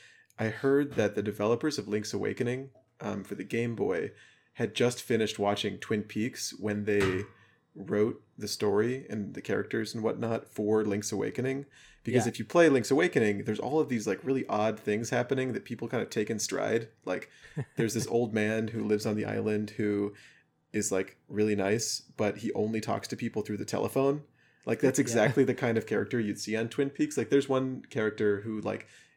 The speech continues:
Speaker 1: is this integral witness to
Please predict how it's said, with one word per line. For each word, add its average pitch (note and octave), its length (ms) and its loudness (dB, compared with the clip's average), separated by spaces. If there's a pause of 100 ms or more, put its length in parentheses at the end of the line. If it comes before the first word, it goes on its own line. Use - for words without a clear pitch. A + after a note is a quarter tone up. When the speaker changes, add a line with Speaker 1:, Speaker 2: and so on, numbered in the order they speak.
(120)
Speaker 1:
is A#2+ 180 -2
this A2+ 220 -2
integral A#2 540 -2
witness A2 580 -2 (420)
to G#2 540 -2